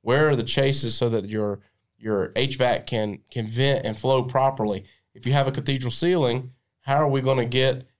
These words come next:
air and heat to both sides of the building? J-, just different things that you're not thinking about when you're thinking about the design of the home you want. Some other things that you wanna make sure of is, like, do we have proper egress? So often I see on, online, like, plans and it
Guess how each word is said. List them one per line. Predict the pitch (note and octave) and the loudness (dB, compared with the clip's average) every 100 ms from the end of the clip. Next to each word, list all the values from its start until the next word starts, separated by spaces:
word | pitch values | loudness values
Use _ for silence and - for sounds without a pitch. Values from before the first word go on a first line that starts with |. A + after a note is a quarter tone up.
| _ - | _ -2
air | C3+ C#3+ C#3 | 2 4 2
and | A2 | 2
heat | B2+ D3+ C#3+ - | 2 2 0 -4
to | A#2 | -2
both | A#2 C3+ | 2 2
sides | C#3 C3 B2+ B2+ | 2 2 2 0
of | A2+ | -2
the | A2+ | 0
building? | B2 B2 G#2+ G2 - _ _ _ | 2 2 0 -4 -18 _ _ _
J-, | C3+ G3 C#3 | -2 -2 0
just | F3 G#3+ | -2 0
different | D#3+ A3+ A#3+ | 0 0 -2
things | G#3 G#3 | 0 0
that | E3 - | 0 0
you're | F3 | 0
not | D3+ | 0
thinking | - G3+ G#3+ | 0 0 2
about | E3+ D3 A2+ | 2 2 2
when | A#2+ | 0
you're | A2 | 0
thinking | D#3 D3+ | -2 0
about | C3 A2 | 0 0
the | G#2 | -4
design | G2+ G#2+ C3 | -4 0 0
of | C3+ | 0
the | G#2+ | -2
home | G#2+ G2 | -4 -6
you | F#2 | -8
want. | F2 C#2 _ _ _ _ _ | -10 -10 _ _ _ _ _
Some | - E3 | -2 0
other | A#3+ | 2
things | G#3+ F3 C#3+ | 2 2 0
that | A#2+ | 0
you | C3 | 0
wanna | C3 B2 | 2 2
make | A#2+ | 0
sure | - A#2 A2+ | 0 0 2
of | C3+ | 2
is, | B2 A#2 | 0 0
like, | A2 G#2+ G#2+ | -2 -2 -4
do | A2 | 0
we | A#2+ | 0
have | B2+ | 0
proper | B2+ B2+ C3 D#3+ | 0 0 0 -2
egress? | F3 B2+ G2 - - - | 0 -2 -4 -6 -10 -8
So | - F#3 G3+ | 0 2 4
often | F#3 G3+ A#2+ D2+ - - | 2 0 -4 -6 -14 -6
I | |
see | C#3 D#3 D3 | -4 0 2
on, | C3+ B2+ - | 0 -2 -4
online, | B2 C3 A2+ A2+ D#3 B2+ | 0 2 2 2 2 0
like, | G2+ F#2 - | -2 -6 -4
plans | C3 C#3 D#3 A#2+ G2+ | 0 2 2 0 -2
and | |
it | G2+ | -8